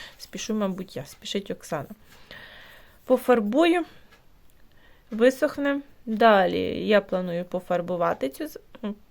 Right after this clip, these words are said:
пофарбувати і полакувати після того, як висохне фарба. Полакувати і тоді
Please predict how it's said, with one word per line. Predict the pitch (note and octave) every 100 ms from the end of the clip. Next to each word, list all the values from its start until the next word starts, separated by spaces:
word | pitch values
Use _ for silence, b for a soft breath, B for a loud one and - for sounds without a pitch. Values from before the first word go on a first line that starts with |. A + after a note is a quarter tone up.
| -
пофарбувати | A#3 A3 G#3 F#3+ F#3 G#3 F4 F4+ F#3 -
і | -
полакувати | G3+ B3 A#3+ A3 A3 F#3+ F3 D3+ D#3 - -
після | F3+ - E3+
того, | E3
як | D#3+ - _ b b b -
висохне | E3+ - - - F#3+
фарба. | G3 B3+ D4 C#4+ C#4 C4+ - _ _ - - b b b -
Полакувати | A3+ A#3 G#3 G#3 G#3 B3+ - A3+
і | - G#3
тоді | G#3 G3+ F#3 A#3+ C#4+